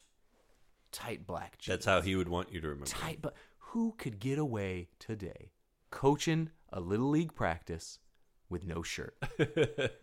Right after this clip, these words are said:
Speaker 2: Could not happen.
Speaker 1: We used to allow more dirtbags. When I went to Giants games as a child, there was men in cutoff jean shorts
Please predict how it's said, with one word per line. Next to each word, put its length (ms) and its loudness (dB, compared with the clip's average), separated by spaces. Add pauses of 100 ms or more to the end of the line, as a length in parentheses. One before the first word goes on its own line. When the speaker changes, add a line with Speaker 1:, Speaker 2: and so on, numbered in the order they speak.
(840)
Speaker 2:
Could 240 -4
not 180 4
happen. 340 -2
Speaker 1:
We 140 8
used 260 10
to 100 12
allow 220 12
more 160 8
dirtbags. 520 4
When 80 4
I 140 12
went 200 8
to 80 0
Giants 400 6
games 300 2
as 100 -2
a 60 -4
child, 500 2 (260)
there 200 10
was 180 8
men 300 6
in 300 0
cutoff 440 4
jean 300 2
shorts 540 0